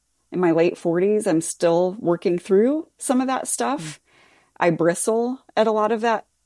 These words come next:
Speaker 1: a lot of that thinking or belief now. Um, and I just, I guess I would summarize by saying, if something is God's blessing, it's for everyone.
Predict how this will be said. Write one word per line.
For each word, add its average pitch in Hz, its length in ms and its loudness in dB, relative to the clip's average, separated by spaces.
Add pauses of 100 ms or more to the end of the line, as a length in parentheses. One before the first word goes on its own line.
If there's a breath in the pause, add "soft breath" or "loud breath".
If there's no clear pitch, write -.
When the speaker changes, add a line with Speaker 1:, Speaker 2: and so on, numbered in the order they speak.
Speaker 1:
a 190 60 4
lot 190 180 2
of 190 140 -2
that 175 240 -2 (220)
thinking 220 600 -2
or 190 140 0
belief 190 640 0
now. 190 500 -2 (640 soft breath)
Um, 175 520 -2 (120)
and 226 160 2
I 226 120 -2
just, - 640 -4 (100)
I 202 80 2
guess 220 260 0
I 240 80 2
would 180 200 2
summarize 208 680 0
by 165 160 -2
saying, 180 560 0 (1160)
if 196 140 2
something 240 400 -2
is 190 180 -2
God's 170 320 -4
blessing, 208 680 -4 (260)
it's - 180 0
for 170 140 0
everyone. - 560 -4